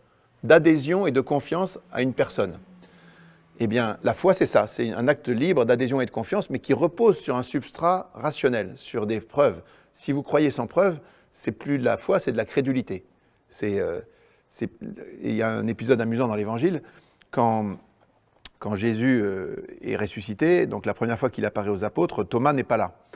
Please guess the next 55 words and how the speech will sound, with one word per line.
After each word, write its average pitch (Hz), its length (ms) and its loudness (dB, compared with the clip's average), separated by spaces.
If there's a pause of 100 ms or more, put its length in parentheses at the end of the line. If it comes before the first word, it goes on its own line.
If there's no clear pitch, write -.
(460)
Et 117 60 -8
vous 101 100 -6
connaissez 110 380 -4
l'épisode, 113 480 0
Thomas, 113 300 -4
il, 101 840 -8
les 107 160 -8
apôtres 107 260 -6
lui 113 140 -4
disent, 107 80 -8
euh, « 101 240 -10 (160)
Jésus 113 300 -4
est 104 40 -2
ressuscité, 123 680 -4
euh, 98 180 -6 (400)
on 110 100 -4
l'a 110 120 0
vu, 117 220 -4
on 117 60 -4
l'a 95 120 -6
touché, 113 340 -8
tout 104 100 -14
ça. » 135 220 0
Et 107 40 -2
il 95 60 -6
dit, « 110 160 -8
Non, 107 100 -8
non, 104 140 -10
moi 98 120 -12
je - 60 -16
ne - 20 -20
croirai 101 240 -8
pas. 139 280 0 (380)
Tant 110 80 -8
que 104 60 -6
je 104 40 -6
ne 104 40 -4
mettrai 110 220 -6
pas 117 120 2
ma 110 140 -2
main 113 440 -6
dans 113 180 -12
son 104 140 -12
côté, 110 420 -4
ma, 101 140 -6
mon 101 200 -10
doigt 113 180 -2
dans 107 100 -10
ses 101 180 -12
clous, 135 360 -4
je, 107 260 -6 (360)
je, 120 120 -12 (200)
je 107 100 -12
croirai 101 260 -8
pas. » 98 180 -16